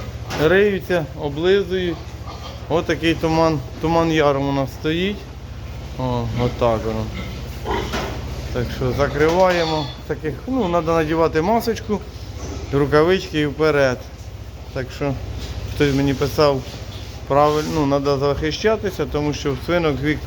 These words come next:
коротший, життєвий, їм то пофіг. Ну, і багато писали колись, чи не вредить воно свинкам. Ні, там навіть в деяких випадках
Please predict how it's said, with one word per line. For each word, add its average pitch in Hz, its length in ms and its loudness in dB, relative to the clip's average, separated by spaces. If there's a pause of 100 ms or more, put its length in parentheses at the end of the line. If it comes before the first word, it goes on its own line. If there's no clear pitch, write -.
коротший, 196 540 2 (540)
життєвий, 156 640 4
їм 160 140 0
то 143 140 0
пофіг. 202 440 0 (840)
Ну, 135 280 2 (1000)
і 156 200 2 (360)
багато 156 300 2
писали 156 500 2
колись, 147 440 0
чи 151 220 2 (440)
не 165 120 4
вредить 175 500 4
воно 170 360 2 (760)
свинкам. 160 480 2
Ні, 170 160 4
там 151 220 2
навіть 156 180 6
в 156 120 2
деяких 147 380 2
випадках 165 540 0